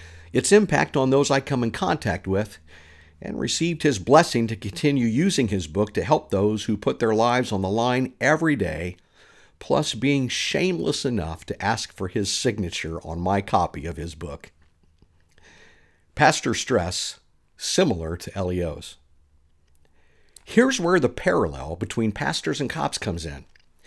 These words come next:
Teaching this material, I became very familiar with the term Doctor Gilmartin uses in his book,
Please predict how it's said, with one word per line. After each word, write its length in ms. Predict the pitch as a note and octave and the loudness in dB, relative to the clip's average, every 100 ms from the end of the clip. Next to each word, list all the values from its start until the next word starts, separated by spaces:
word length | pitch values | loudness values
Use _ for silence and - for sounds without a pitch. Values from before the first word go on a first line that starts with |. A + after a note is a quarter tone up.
| - - - - - - | -20 -20 -20 -20 -14 -2
Teaching 360 | B3+ C4 A3 | 0 2 4
this 160 | F#3+ - | 4 4
material, 580 | C#3+ - - E3 G#2 G2+ | 2 0 2 6 6 4
I 120 | - | 0
became 400 | F3+ G2+ D3 B2 | -2 0 0 0
very 300 | G2 C3+ F#3 | 4 4 4
familiar 760 | E3+ - C#3 E3 D#3 E2 E2 G2 - _ _ - | 4 0 0 0 0 -2 -6 -10 -16 _ _ 0
with 140 | D3+ | 2
the 60 | E3+ | 0
term 340 | - B3 A#3+ | 0 0 4
Doctor 340 | F#3+ A3 G#3+ E3+ | 6 6 4 2
Gilmartin 540 | D#3 D3+ F3 G3 A#2+ | 2 2 0 0 0
uses 360 | B2 E3 B2 G#2+ | 0 0 2 2
in 140 | A#2+ | 2
his 200 | G#2+ F#2 | 2 0
book, 420 | F2+ C#3 G#2+ - | 2 2 2 -2